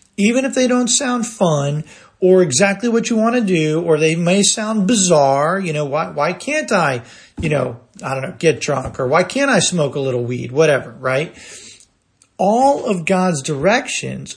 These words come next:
were created out of his parental type love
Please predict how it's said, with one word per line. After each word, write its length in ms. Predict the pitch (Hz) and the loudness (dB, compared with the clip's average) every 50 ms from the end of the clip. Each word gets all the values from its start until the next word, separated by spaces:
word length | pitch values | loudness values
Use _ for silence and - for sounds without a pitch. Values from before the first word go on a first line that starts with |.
| _ - | _ -4
were 200 | 170 165 190 185 | 0 2 2 2
created 720 | 185 - - 190 175 165 175 190 226 277 277 196 151 139 | 0 -2 -2 -2 0 2 2 2 2 2 0 0 0 0
out 180 | 151 147 156 165 | -2 -2 -2 -2
of 120 | 160 151 | -4 -4
his 540 | - - - 233 247 233 185 - - - - - - - - - _ _ _ _ | -6 -6 -4 0 2 4 4 2 2 -2 -10 -16 -20 -20 -20 -20 _ _ _ _
parental 1040 | - - 196 185 175 165 156 185 220 254 269 - - - 160 147 147 151 156 156 - - - _ _ _ - | -2 2 4 4 4 4 4 2 2 2 0 -2 0 2 2 4 4 4 2 2 -2 -8 -20 _ _ _ -10
type 340 | - - 185 185 185 185 | -6 -2 -2 -2 -2 -2
love 760 | 185 170 156 151 151 175 202 226 240 220 180 175 160 156 - | -4 -6 -4 0 2 2 2 2 2 2 0 -2 -2 -6 -10